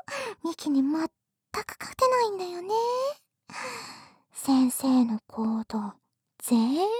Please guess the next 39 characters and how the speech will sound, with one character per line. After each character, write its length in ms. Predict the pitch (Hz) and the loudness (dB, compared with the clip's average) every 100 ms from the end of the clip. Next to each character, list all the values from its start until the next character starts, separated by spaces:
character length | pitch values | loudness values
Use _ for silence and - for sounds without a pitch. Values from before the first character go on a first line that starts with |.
| 508 539 | -4 -2
部 140 | 453 302 - _ | 0 0 -2 _
ペ 160 | - 403 | -14 -8
ケ。 120 | - 427 _ _ _ _ _ _ _ _ _ _ _ | -8 -10 _ _ _ _ _ _ _ _ _ _ _
ペ 140 | - 277 - | -8 -8 -8
ケ、 100 | - _ _ | -20 _ _
ペ 120 | - 339 - | -14 -14 -16
ケ、 80 | - _ _ | -20 _ _
ペ 120 | - - | -16 -16
ケ、 80 | - - _ - | -18 -20 _ -14
ペ 120 | 440 | -12
ケ、 100 | - - _ _ - | -12 -20 _ _ -16
ペ 120 | 466 | -12
ケ。 80 | - - _ _ _ _ _ - - - - | -12 -16 _ _ _ _ _ -18 -16 -16 -4
大 420 | - 285 302 330 349 | 4 4 4 -2 0
間 120 | 403 | 0
違 40 | - - 571 494 | 0 -2 -2 0
い。 100 | - - _ _ _ _ _ _ _ _ - | 0 -4 _ _ _ _ _ _ _ _ 4
零 580 | 262 277 320 370 403 440 - | 8 8 6 4 0 -4 -4
点。 320 | 466 466 466 _ _ _ _ _ _ _ _ _ _ _ | 0 0 -2 _ _ _ _ _ _ _ _ _ _ _
だ 200 | - 370 | 4 6
か 160 | 349 311 | 6 6
ら 100 | 269 | 6
ミ 180 | 262 339 | 6 2
キ 140 | - | 2
に 100 | 262 | 4
謝 300 | 226 233 262 269 277 | 6 6 8 8 8
り 100 | 277 | 8
な 140 | 277 | 6
が 100 | 254 | 4
ら 140 | 220 233 | 2 4
お 100 | 285 | 4
射 140 | 370 | 4
精 80 | 403 587 453 | 4 4 4
さ 160 | - | 2
せ 140 | 339 320 | -2 -2
ら 100 | 359 | -2
れ 120 | 370 | -4
て 160 | - | -4
る。 120 | 403 | -6